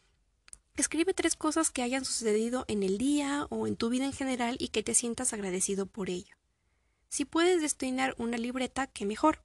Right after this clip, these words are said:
para crear el hábito. O bien, Existen muchas aplicaciones gratuitas que incluso te permiten adjuntar fotos o establecer recordatorios, como decidas acomodarte.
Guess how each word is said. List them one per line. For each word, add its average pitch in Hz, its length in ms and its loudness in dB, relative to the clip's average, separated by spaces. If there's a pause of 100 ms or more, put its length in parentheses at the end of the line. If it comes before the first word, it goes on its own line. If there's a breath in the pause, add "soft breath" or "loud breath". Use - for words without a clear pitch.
para 202 220 -4
crear 208 400 0
el 233 100 0
hábito. 254 380 -2 (340)
O 254 100 -2
bien, 269 280 -2 (580 soft breath)
Existen 226 440 -2
muchas 311 360 0
aplicaciones 247 640 -4
gratuitas 233 600 -4 (320)
que 226 100 -6
incluso 262 320 2
te 233 140 -4
permiten 220 720 -2 (180)
adjuntar 220 440 -4
fotos 311 500 -2
o 240 60 -2
establecer 208 500 -2
recordatorios, - 840 -8
como 202 420 -2
decidas 220 460 -2
acomodarte. 208 680 -8